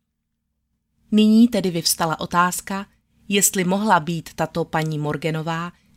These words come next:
i slečnou Lottie Bernardovou, která se v listopadu zapsala na hotelové recepci. Minimálně vyšetřovatelé o tom byli přesvědčeni. Jak se vydali po stopách této ženy,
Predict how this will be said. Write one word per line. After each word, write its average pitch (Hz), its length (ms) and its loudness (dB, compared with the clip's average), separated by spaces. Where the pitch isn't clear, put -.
i 175 100 0
slečnou 165 540 0
Lottie 165 320 -2
Bernardovou, 156 840 -4
která 160 340 0
se 165 140 -6
v 147 40 -10
listopadu 160 540 -6
zapsala 165 460 -8
na 165 100 -6
hotelové 165 540 -6
recepci. - 540 -10
Minimálně 254 540 8
vyšetřovatelé 190 920 -4
o 185 80 -8
tom 180 220 -4
byli 180 180 -6
přesvědčeni. 156 800 -8
Jak 269 180 0
se 208 120 -2
vydali 180 360 0
po 165 160 -6
stopách 156 560 -4
této 165 300 -8
ženy, 170 380 -6